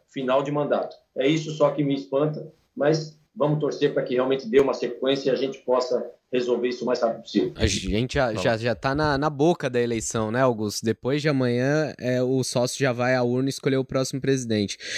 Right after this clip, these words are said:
Speaker 2: É, dá pra trazer os nomes de quem vai tá junto contigo?
Speaker 1: Já, o Rosala Santoro é o nosso financeiro, nós temos o jurídico, já o marketing, o Sérgio Moura, eh, administrativo, que é os quatro pilares de qualquer grande empresa, que, que,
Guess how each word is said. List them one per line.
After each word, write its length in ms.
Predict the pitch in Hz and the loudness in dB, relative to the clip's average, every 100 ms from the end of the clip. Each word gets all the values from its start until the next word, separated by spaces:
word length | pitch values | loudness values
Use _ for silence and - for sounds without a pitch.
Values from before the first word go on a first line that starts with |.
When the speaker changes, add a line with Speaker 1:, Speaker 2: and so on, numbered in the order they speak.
| - - | -10 0
Speaker 2:
É, 180 | 123 117 | 0 0
dá 200 | 123 151 | 2 2
pra 140 | 202 | 2
trazer 300 | 190 180 156 | 2 0 2
os 160 | 196 170 | 2 2
nomes 340 | 190 240 220 151 | 0 0 0 -2
de 60 | |
quem 140 | - 151 | -2 0
vai 140 | 143 | 0
tá 180 | 151 139 | 0 0
junto 240 | 143 139 | 0 -4
contigo? 560 | - 139 - 208 202 143 - - - - - - - - - - - - - | -2 -2 2 0 0 -6 -8 -8 -2 0 2 0 -2 -18 0 0 0 -8 -6
Speaker 1:
Já, 240 | 113 131 | 0 0
o 80 | 104 | 0
Rosala 480 | 98 104 104 127 139 | -2 -6 -2 0 0
Santoro 500 | - 117 110 139 139 | -2 -6 -2 0 2
é 40 | |
o 20 | |
nosso 200 | 117 113 | 0 -2
financeiro, 680 | 110 104 95 123 139 135 98 | -2 -2 -2 0 0 0 -4
nós 160 | 101 98 | -8 -2
temos 240 | 117 120 | 0 0
o 60 | 113 | -2
jurídico, 640 | 107 98 117 127 110 101 | -4 0 2 2 -4 -10
já 140 | 95 120 | -2 0
o 120 | - | 0
marketing, 500 | 110 131 - - 101 | 0 -2 -2 -6 -18
o 40 | |
Sérgio 500 | 95 120 120 107 98 - - _ | -2 4 4 4 -8 -10 -18 _
Moura, 480 | 104 120 139 127 104 - - - - _ | -6 0 0 0 -4 -10 -18 -20 -20 _
eh, 160 | 92 95 | -2 0
administrativo, 920 | 95 110 117 - 107 - 135 143 107 | 2 0 0 2 2 2 0 0 -2
que 80 | - | -2
é 20 | |
os 100 | - | -2
quatro 300 | - 135 - - | 2 0 0 -4
pilares 380 | 117 123 123 | -2 0 -2
de 60 | - | -4
qualquer 340 | 117 - 127 | -4 -2 -2
grande 300 | 117 135 139 | -2 -2 -2
empresa, 540 | 117 117 123 135 110 90 - - - - _ | -6 -2 4 4 4 -10 -16 -20 -20 -20 _
que, 260 | 110 110 98 | 0 2 2
que, 220 | - | -2